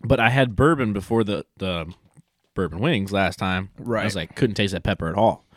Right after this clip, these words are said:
Speaker 1: So it, it brought it out a little bit.
Speaker 2: I do see what you mean. It's weird. Here's what's weird about that, is that the, the spiciness of the bourbon kills the spiciness of the wing. But for some weird reason, the sweetness of the wing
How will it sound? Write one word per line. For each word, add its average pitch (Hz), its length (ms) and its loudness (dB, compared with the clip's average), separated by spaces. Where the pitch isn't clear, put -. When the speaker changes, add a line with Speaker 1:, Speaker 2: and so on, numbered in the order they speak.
Speaker 1:
So 98 340 -4
it, 98 220 -4
it 113 140 -2
brought 143 240 6
it 107 40 0
out 101 140 2
a 87 40 -2
little 82 200 -4
bit. - 220 -14
Speaker 2:
I 127 120 2
do 135 200 4
see 135 180 0
what 120 260 4
you 113 60 -2
mean. 110 300 -4
It's 120 200 -4
weird. 139 680 2
Here's 208 200 2
what's 170 160 -2
weird 143 280 2
about 87 280 -8
that, 73 260 -6
is 139 120 -6
that 139 160 -2
the, 127 240 0
the 113 120 -6
spiciness 165 720 0
of 131 100 -4
the 113 80 -2
bourbon 107 480 2
kills 147 300 2
the 131 100 -4
spiciness 120 560 -2
of 92 120 -6
the 90 80 -8
wing. 64 340 -10
But 127 220 2
for 110 160 -8
some 175 320 0
weird 165 220 6
reason, 135 380 2
the 110 100 -2
sweetness 156 540 0
of 135 160 2
the 120 80 0
wing 107 480 -4